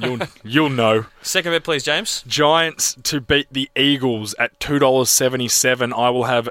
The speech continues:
Speaker 1: three hundred dollars on that, please.
Speaker 2: Three hundred. Not bad, not bad.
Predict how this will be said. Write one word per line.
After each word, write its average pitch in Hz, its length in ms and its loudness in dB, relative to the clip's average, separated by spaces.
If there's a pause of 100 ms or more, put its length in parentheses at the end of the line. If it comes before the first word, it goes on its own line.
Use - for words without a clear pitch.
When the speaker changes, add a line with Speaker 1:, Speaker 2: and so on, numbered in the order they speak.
Speaker 1:
three 123 440 -8
hundred 127 260 -8
dollars 120 300 -4
on 113 120 -6
that, 98 180 -10
please. 87 640 -12
Speaker 2:
Three 120 220 -16
hundred. 117 280 -16
Not 190 240 -8
bad, - 220 -10
not 160 180 -18
bad. - 180 -20